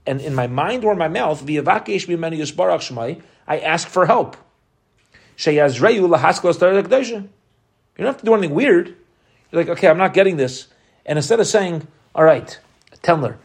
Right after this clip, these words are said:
a little more," before you even go there, you say, "All right, Hashem, please, help me out of here.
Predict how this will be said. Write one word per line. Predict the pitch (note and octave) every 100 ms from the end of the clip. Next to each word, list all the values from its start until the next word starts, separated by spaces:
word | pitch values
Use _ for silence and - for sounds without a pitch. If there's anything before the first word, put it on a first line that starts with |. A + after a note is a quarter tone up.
| _ _ -
a |
little | C#3+ G#3 G#3
more," | G#3+ D#3+ G#2 - _ _ _
before | - D#4+ F4
you | C4
even | A#3 G#3+
go | A#3+
there, | F3+ C3+ D#3
you | D3+
say, | D#3 F#3 D#3+ D#3 D3+ _ _ _ -
"All | C#3+
right, |
Hashem, | C3 - D#3 F3+ G3 - _ _ _ _ _ _ _ _ _ _ _ _
please, | - C#3+ A2 - - _ _ _ _ _
help | C#3+
me | D3+
out | C3+ A#2
of | A2
here. | A2